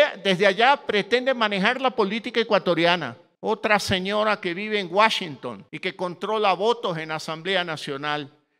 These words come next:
Y por ahí otros que se pasan más en Miami que en Ecuador, quieren controlar la política ecuatoriana. Probablemente lo harán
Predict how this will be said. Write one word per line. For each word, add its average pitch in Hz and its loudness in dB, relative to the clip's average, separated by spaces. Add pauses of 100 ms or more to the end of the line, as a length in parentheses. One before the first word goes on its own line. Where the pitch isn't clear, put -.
(120)
Y 165 -4
por 196 -2
ahí 208 2
otros 196 -2
que 160 -8
se 160 -8
pasan 165 -4
más 165 -2
en 170 -8
Miami 151 -4
que 135 -6
en 131 -6
Ecuador, 135 -4
quieren 156 -8
controlar 139 -4
la 143 -6
política 127 -8
ecuatoriana. 101 -12
Probablemente 180 -2
lo 147 -4
harán 156 -4